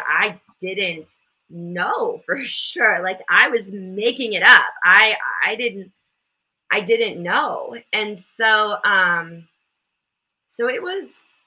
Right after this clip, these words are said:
it was hard. I remember at the time, uh, when these, so I had left my job. My plan was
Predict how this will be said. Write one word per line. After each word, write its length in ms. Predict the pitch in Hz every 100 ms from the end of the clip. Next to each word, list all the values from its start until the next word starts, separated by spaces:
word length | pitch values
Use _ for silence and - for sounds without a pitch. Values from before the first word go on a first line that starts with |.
| _ _ -
it 140 | 240
was 180 | 233 208
hard. 580 | 185 - 190 190 214 240
I 140 | -
remember 640 | 202 190 196 214 247 240 220
at 140 | 190 -
the 120 | 165 - -
time, 520 | 196 190 175 165 160 165 160
uh, 180 | 185 165
when 180 | 180 185
these, 280 | 180 180 175 -
so 120 | 202
I 100 | 185
had 160 | 180 175
left 320 | 185 208 208
my 140 | 220 202
job. 460 | 175 160 160 165 175 _ _ _
My 200 | - 160 -
plan 420 | 190 202 208 214 196
was 480 | 180 170 165 -